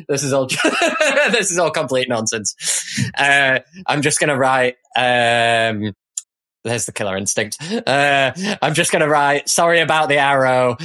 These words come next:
Hope you guys, hope you guys feel better. Uh, up for some more snacks tomorrow, question mark?"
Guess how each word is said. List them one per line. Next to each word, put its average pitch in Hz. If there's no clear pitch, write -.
Hope 147
you 139
guys, 131
hope 147
you 143
guys 131
feel 131
better. 120
Uh, 117
up 135
for 139
some 131
more 123
snacks -
tomorrow, 151
question 254
mark?" 320